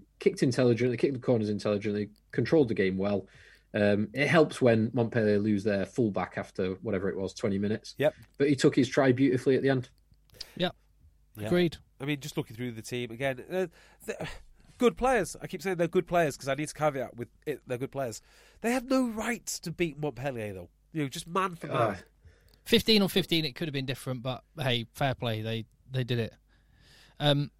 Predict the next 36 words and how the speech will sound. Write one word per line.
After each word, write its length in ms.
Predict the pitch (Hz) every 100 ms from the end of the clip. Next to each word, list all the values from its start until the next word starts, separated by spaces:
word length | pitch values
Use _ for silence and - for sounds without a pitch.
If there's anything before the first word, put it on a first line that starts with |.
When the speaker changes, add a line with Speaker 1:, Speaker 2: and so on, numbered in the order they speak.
| _ _ _ _ - -
Speaker 3:
a-, 120 | - 165
another, 580 | 185 190 180 180 175 165 - - -
what, 160 | 190 165
the 260 | 165 165 165
Lamb 360 | 170 185 185 165
Bowl 320 | 147 175 175 _
happened 460 | - 160 160 156 143 _ -
this 220 | 151 -
evening 400 | 170 151 143 147
in 300 | - 147 143
Connacht. 580 | 135 160 147 - - - - _ _
Speaker 2:
Didn't 180 | 170 139
see 140 | -
it. 140 | 131 - _ -
Speaker 3:
Windswept 520 | 151 156 - 151 -
Connacht. 460 | 156 147 - - -
Uh, 140 | 156
Bristol 460 | 143 185 - 165 151 143 131
won 320 | 165 165 165
in 160 | 151
the 120 | 147 156
end. 160 | 156
It 40 | 156
was 120 | 147
a, 40 |
<laughs> 420 | 123 - - -
it 20 | 254
was 120 | 233
unbelievable. 440 | 254 254 233 170
You 140 | 190 214
were 60 |
thinking, 380 | 208 247 - 143
"Right, 260 | 151 135 -
Bristol, 500 | 180 - 160 139 - - - _ _ _ -
they 160 | 180 220
play 480 | 170 165 165 160